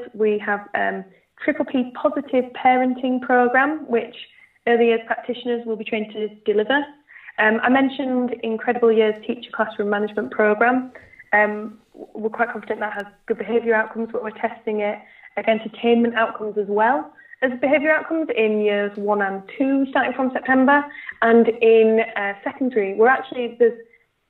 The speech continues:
uh, one that doesn't really come up in our behaviour recommendations, but, um, the, there's, you know, there's long been in our toolkit and, and,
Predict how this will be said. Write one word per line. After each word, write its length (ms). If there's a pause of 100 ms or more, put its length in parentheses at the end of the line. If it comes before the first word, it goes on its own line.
(140)
uh, 180
one 160
that 140
doesn't 200
really 240
come 200
up 120
in 120
our 240
behaviour 260
recommendations, 960
but, 260
um, 340 (180)
the, 280
there's, 220 (280)
you 140
know, 160 (140)
there's 180
long 360
been 160
in 100
our 220
toolkit 480
and, 160 (160)
and, 280